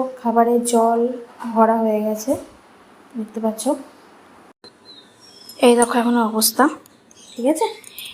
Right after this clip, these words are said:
এইটা মোটামুটি গুছিয়েছি, এখনো কিছু ওষুধ কোথায় রাখলাম সেগুলো দেখতে হবে, কি ওষুধপত্র রয়েছে সেগুলোকে ঠিক করতে হবে। এই জায়গায় আমি নাগাল পাচ্ছি না, সব থেকে কঠিন অবস্থা আমার। আর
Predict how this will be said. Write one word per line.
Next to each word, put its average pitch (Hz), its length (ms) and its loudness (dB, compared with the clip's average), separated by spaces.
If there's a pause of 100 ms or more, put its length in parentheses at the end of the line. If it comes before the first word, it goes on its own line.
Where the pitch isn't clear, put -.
(120)
এইটা 233 300 4 (260)
মোটামুটি 233 420 -2
গুছিয়েছি, 262 600 -2 (800)
এখনো 330 280 4
কিছু 311 140 -2 (120)
ওষুধ 302 300 -2 (100)
কোথায় 285 240 2
রাখলাম 254 380 0
সেগুলো 247 280 -2
দেখতে 226 340 -6
হবে, 240 220 -2 (720)
কি - 140 -12
ওষুধপত্র 240 560 -2
রয়েছে 240 260 -2
সেগুলোকে 226 400 -6
ঠিক - 280 -14
করতে 220 280 -10
হবে। 233 220 -4 (2250)
এই 269 120 6
জায়গায় 240 220 0
আমি 262 80 0
নাগাল 214 340 -2
পাচ্ছি 214 340 -6
না, 208 60 -6 (160)
সব - 220 -20
থেকে 226 180 -6 (300)
কঠিন 214 280 -6
অবস্থা 208 420 -6
আমার। 208 200 -14 (920)
আর 208 280 -4